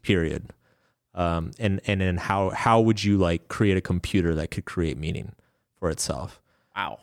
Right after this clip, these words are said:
Speaker 1: Yeah, and
Speaker 2: Sounds
Speaker 1: it's
Speaker 2: fascinating.
Speaker 1: but it's, it's written in a really fun way. So, like, he uses, uh, Bach, the music composer,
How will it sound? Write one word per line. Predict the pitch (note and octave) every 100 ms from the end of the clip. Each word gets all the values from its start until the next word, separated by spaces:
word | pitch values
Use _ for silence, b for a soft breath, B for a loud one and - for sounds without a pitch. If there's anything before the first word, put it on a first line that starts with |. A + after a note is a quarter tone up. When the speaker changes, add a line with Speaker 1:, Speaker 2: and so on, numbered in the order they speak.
| -
Speaker 1:
Yeah, | A2+ A2+ F2 E2+
and | B2 B2
Speaker 2:
Sounds | A2+ -
Speaker 1:
it's |
Speaker 2:
fascinating. | F#2+ F#2+ - - A#2
Speaker 1:
but | C#3
it's, | C3 - -
it's | B2+ B2
written | A#2 C#3+ D3 C3
in | A#2
a | G2+
really | G#2+ A#2+ C3
fun | B2 - A2 G2
way. | F#2+ G2+ B2
So, | C#3 -
like, | G2+ F#2+
he | G#2
uses, | G#2+ A2 G#2+ G2+ - b b b b -
uh, | F#2 F2 - -
Bach, | G2+ G2 G2+ -
the | F#2+ F2+
music | G2 G2+ G#2
composer, | - F#2+ G#2 F#2 F#2